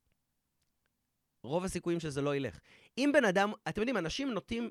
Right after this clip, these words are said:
נוטים להשוות את המיקום שלהם לאנשים אחרים בסולם הרגשות. אם אתה בס-, ב-, במקום מאוד גבוה בסולם הרגשות, אתה בהתלהבות ובעניין ובזה, ואתה נכנס לסביבה שכל האנשים שם הם בסולם רגשות, הם, הם נמוך בסולם הרגשות,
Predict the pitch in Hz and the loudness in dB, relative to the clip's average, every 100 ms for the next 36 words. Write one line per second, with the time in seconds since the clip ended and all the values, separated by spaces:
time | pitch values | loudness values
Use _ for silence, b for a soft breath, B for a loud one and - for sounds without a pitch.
0 | - 151 151 240 226 135 - 135 127 185 | -6 -8 -4 -2 0 0 -4 -6 0 0
1 | - - _ _ - 123 120 120 - 196 | 0 -20 _ _ -14 -10 -6 -6 -6 -6
2 | 202 220 208 214 180 123 117 160 143 117 | -4 -4 -2 -2 -4 -6 -6 -6 -6 -6
3 | 117 123 107 107 101 101 87 82 78 - | -6 -6 -8 -8 -8 -8 -10 -12 -14 -20
4 | B B B - 320 311 247 196 147 - | B B B -2 2 4 4 4 2 -4
5 | 147 147 135 135 143 151 262 233 208 170 | -2 -2 -2 -2 0 6 6 6 4 2
6 | 147 170 143 143 131 123 117 110 104 107 | 2 2 0 0 0 2 0 -2 -4 -6
7 | 131 147 202 160 165 160 214 214 156 127 | -10 -10 -10 -10 -10 -10 -6 -4 -2 -4
8 | 117 156 151 196 208 208 233 185 147 139 | -4 -4 0 0 0 -4 -2 -2 -2 -2
9 | 160 190 156 202 196 190 190 170 131 127 | -2 0 0 -2 -4 -6 -8 -8 -10 -8
10 | 127 131 151 - _ _ _ _ _ _ | -6 0 -2 -2 _ _ _ _ _ _
11 | _ _ - 151 - 262 294 277 208 - | _ _ -10 -8 2 4 6 6 2 0
12 | 220 214 139 117 120 - 151 165 180 151 | -4 -4 -4 -4 -6 -4 0 0 0 -2
13 | 131 - 131 123 131 127 131 170 247 151 | -6 -6 -8 -8 -4 0 2 6 4 4
14 | 143 143 151 143 120 110 151 311 _ | 0 2 2 0 -2 -2 -4 -6 _